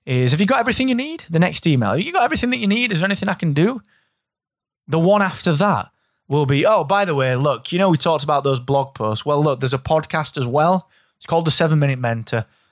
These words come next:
And here are a couple of episodes that I recommend that you get started with, 'cause they're really high value for you. You signed up to the V I P list because you wanna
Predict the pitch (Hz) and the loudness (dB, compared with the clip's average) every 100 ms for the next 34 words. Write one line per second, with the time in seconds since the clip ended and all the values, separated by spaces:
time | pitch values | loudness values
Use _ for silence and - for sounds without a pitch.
0 | _ _ 143 135 175 170 143 165 151 135 | _ _ -2 2 4 2 0 -2 -2 0
1 | 127 - 131 120 123 123 120 - 120 117 | 0 0 0 0 0 0 -2 -2 -2 -2
2 | 110 113 107 - 113 107 104 - 87 - | -6 -8 -8 -6 -4 -4 -4 -8 -14 -8
3 | 135 185 185 196 175 175 180 196 185 117 | -4 0 2 2 2 0 0 0 0 -4
4 | - 156 208 113 - _ _ - 135 160 | -4 0 0 -2 -12 _ _ -6 -2 0
5 | 160 139 127 120 135 120 107 131 135 104 | 0 0 -2 -2 0 -2 -2 0 0 -2
6 | - 110 120 107 98 117 | -6 -6 -4 -4 -2 -2